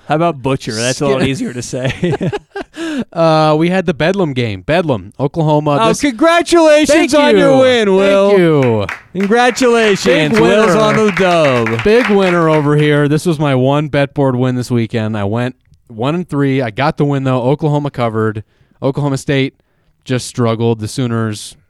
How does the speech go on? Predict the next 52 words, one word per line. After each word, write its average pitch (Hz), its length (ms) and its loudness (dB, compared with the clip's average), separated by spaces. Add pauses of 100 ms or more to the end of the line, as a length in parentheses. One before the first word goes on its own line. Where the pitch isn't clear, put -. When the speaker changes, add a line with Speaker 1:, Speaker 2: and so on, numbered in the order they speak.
Speaker 2:
Sooners 202 280 0
are 127 40 -18
just 123 140 -10
Speaker 1:
They, - 60 -12
Speaker 2:
better. 196 200 0
Speaker 1:
they, 214 140 -2
they 202 140 0
couldn't 190 220 0
overcome 160 300 -2
the 143 100 -2
backups 110 460 -8
in 117 60 -6
this 110 120 -8
game. 104 300 -8
Speaker 2:
Yeah. 123 180 0 (360)
Speaker 1:
Let's 190 220 -2
look 156 160 -2
at 160 100 0
something 139 200 -8
real 135 100 -2
quick 123 200 -4
on 123 100 -8
the 120 60 -6
bet 113 160 -4
board, 95 240 -12 (100)
okay? 131 280 -4
Look 147 220 -4
at 190 60 0
the 196 60 -2
regular 175 320 -2
season, 139 300 -2
which 165 140 -2
is 147 100 -4
Speaker 2:
I, 123 40 -4
Speaker 1:
now 139 180 0
over. 107 320 -2
Speaker 2:
I'd 135 100 -12
rather 98 240 -6
not. 95 220 -10 (840)
Speaker 1:
It 160 200 0
is 160 580 0
a 160 100 -2
total 190 540 2
of 151 600 0 (180)
ten 170 480 -4 (200)
and 160 200 -4
two 123 480 0 (320)
in 135 140 -10
favor, 120 440 -2
obviously, 113 640 -4 (340)
of 117 100 -8
me. 107 260 -8